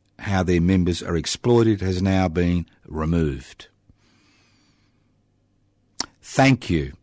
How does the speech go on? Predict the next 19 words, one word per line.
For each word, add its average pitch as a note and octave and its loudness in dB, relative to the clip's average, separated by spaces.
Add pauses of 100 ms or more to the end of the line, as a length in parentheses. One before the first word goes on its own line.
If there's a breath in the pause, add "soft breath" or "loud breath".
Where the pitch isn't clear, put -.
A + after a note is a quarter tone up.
(680)
Alternative F#2 0
Liberal D#2 -2
Party, C#2+ -10 (640 soft breath)
masquerading D2+ -2
as D2 -10
the D2+ -10
Australian D2 -12
Labor D2+ -14
Party. D2+ -18 (280 soft breath)
Thank - 0
you, A2 -2 (120)
thank - -2
you, G2 0 (160)
thank - -2
you, F2+ -6 (100)
thank - -4
you E2+ -4
very D#2 -6
much. - -14